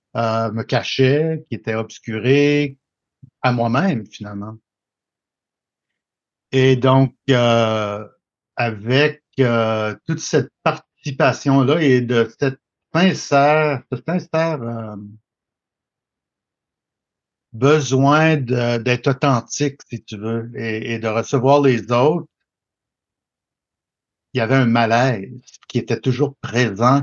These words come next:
que, qui, qui devenait de plus en plus, euh, fatigant même. Tu sais, euh, c'était, euh, gênant. Ça m'empêchait d'être qui je voulais être ultimement. Et quand quelqu'un me disait, « Il faut que tu,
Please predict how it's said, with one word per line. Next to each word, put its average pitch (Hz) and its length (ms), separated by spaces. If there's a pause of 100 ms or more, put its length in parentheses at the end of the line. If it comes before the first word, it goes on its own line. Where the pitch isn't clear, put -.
que, 101 400
qui, 98 300
qui - 140
devenait 113 340
de 117 120
plus 139 300
en 120 140
plus, 135 520
euh, 101 360 (280)
fatigant 127 640
même. 120 320 (240)
Tu 131 60
sais, 127 240
euh, 104 200
c'était, - 320
euh, 98 420 (260)
gênant. 120 680 (400)
Ça 117 60
m'empêchait 135 580
d'être 135 360
qui 139 160
je 123 100
voulais 117 220
être 135 320
ultimement. 117 600
Et 120 300 (360)
quand 143 100
quelqu'un 151 320
me 147 60
disait, « 139 380
Il 131 100 (120)
faut 139 120
que 131 100
tu, - 60